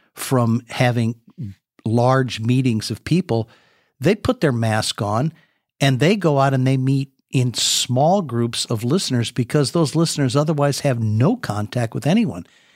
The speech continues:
And we feel like it's an opportunity as the broadcaster, as the voice that they hear in the lonely, dark periods of their night when they have no one else,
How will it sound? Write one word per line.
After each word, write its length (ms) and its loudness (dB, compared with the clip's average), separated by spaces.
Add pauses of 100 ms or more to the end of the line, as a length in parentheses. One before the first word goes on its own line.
(140)
And 100 2
we 60 4
feel 180 0
like 140 2
it's 140 -4
an 80 2
opportunity 800 0
as 180 2
the 100 -4
broadcaster, 720 -2
as 160 0
the 80 -2
voice 460 0
that 200 -4
they 120 2
hear 540 2 (400)
in 220 2
the 180 0 (380)
lonely, 680 2
dark 640 0
periods 600 0
of 80 0
their 160 -2
night 360 2
when 140 -2
they 100 0
have 200 0
no 140 0
one 180 0
else, 280 0